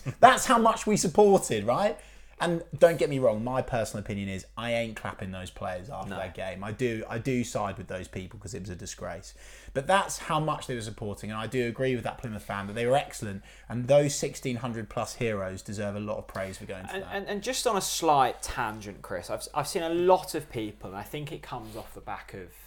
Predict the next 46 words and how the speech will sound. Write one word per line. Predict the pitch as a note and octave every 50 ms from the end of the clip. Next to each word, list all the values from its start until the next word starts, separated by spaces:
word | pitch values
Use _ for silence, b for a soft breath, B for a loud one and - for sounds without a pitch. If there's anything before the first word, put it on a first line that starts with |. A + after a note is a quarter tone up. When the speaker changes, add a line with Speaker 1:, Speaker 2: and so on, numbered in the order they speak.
| -
Speaker 1:
the, | - G2+ F2 -
the | - G2+
current | - - - - B2+ A2 G#2 G2+ G2 G2 G#2 - -
relegation | G#2 G2+ G2 F#2+ F#2+ F#2 G2+ F#2 F#2 F#2+ - - F#2 F#2
zone | F#2 F2+ F2+ F#2 F#2+
in | F#2 F2 F2+
the |
Premier | - - - F#2+ F#2 F#2 F#2 F#2+
League | F#2 F2 -
at | -
the | - F2
moment. | F2+ E2+ - E2
You've | F2+ F#2+
got | F#2+ -
Luton, | C3 C3+ D3 F3 - - C3 A#2
Sheffield | - - A#2+ - - G#2+ G2+ -
United | G2 F#2+ G2 F#2+ -
and | - F#2+ -
Burnley, | - F2+ F#2 F2+ D#2+ F2+ F#2 F2
Speaker 2:
Yeah. | F2 F#2 F2 B B B B B -
Speaker 1:
the | G2+
three | - - - A#2 A2 G#2
promoted | G2+ - - G2 F#2+ F#2 F2+ - - - - -
Speaker 2:
Yeah. | G#2+ F#2
Speaker 1:
sides. | F2 F2 F#2 -
And | G#2+ A2+
I, | B2 - - C#3+
I've | C#3
seen | - F3 D#3+
a | D#3
lot | D#3 E3 F3+ D3 B2+
of | D3 C3+
Norwich | C3 B2 A2 G#2+ G#2 -
fans, | - G2+ A2 A#2+
and | C#3+
I | D#3+
get | E3 D3 G3+ F3+ - -
this | C#3 C3+ -
opinion, | C3+ - - A2+ G2 F#2+ E2+ D2 C#2+ C#2+ - b b b b b b b b -
going, | - C3+ C3 B2+ B2 A#2+ A#2+ B2 B2 b b b b b -
like, | - - - D3
"What's | C#3+ D#3 E3+ - - - -
the | - E3+
point | E3 - - E3+ D3+ D3 D3 -
anymore?" | - D3 D3 D3 D3 C#3 C#3 E3+ G3 G3 - - - - -
Because | D#3 D3 - E3+ D3+ C#3+ - B2+